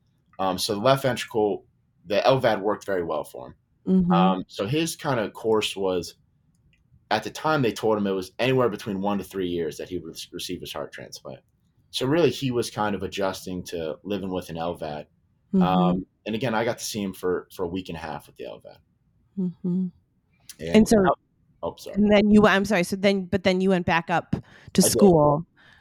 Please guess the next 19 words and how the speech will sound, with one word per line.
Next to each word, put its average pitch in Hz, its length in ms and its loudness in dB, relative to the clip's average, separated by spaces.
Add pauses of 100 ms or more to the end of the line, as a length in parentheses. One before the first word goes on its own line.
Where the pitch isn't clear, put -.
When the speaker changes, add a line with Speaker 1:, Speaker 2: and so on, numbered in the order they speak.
Speaker 1:
I 135 60 4
went 170 160 4
back 151 200 6
up 147 80 -2
to - 80 -8
school, 120 600 0
and, 104 420 0
um, 95 460 0
I 113 120 2
didn't 110 280 -2 (160)
get 98 140 -2
my 101 180 0
diagnosis 95 640 -4
for 85 460 -6 (720)
probably 98 220 -4
two 107 200 -4
months, 87 460 -8 (300)
um, 156 440 -6
Speaker 2:
Okay. 170 280 4